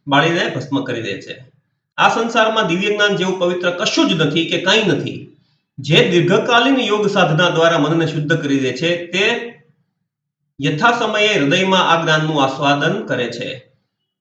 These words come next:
તેઓ જેમની શ્રદ્ધા પ્રગાઢ છે, તેમજ જેમણે તેમના મન અને ઇન્દ્રિયોને સંયમિત કરી લીધા છે, તેઓ દિવ્ય જ્ઞાન પ્રાપ્ત કરે છે.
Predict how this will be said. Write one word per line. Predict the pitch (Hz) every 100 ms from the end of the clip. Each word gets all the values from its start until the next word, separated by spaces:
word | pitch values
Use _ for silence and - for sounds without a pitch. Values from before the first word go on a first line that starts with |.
| _ _ _ _ _ _ -
તેઓ | 196 220 233 - - -
જેમની | 160 185 196
શ્રદ્ધા | 175 160 147 202
પ્રગાઢ | - 156 170 185 165
છે, | 175 131 120 -
તેમજ | - 165 196 180 - - - _
જેમણે | 151 165 190 196
તેમના | 175 175 175
મન | 143 156
અને | 175 170
ઇન્દ્રિયોને | 165 160 175 170 156
સંયમિત | 156 160 165 165 -
કરી | 156 180
લીધા | 180 151 -
છે, | 123 120
તેઓ | 165 175
દિવ્ય | 139 175 202
જ્ઞાન | 175 170 143
પ્રાપ્ત | 139 -
કરે | - - -
છે. | - - -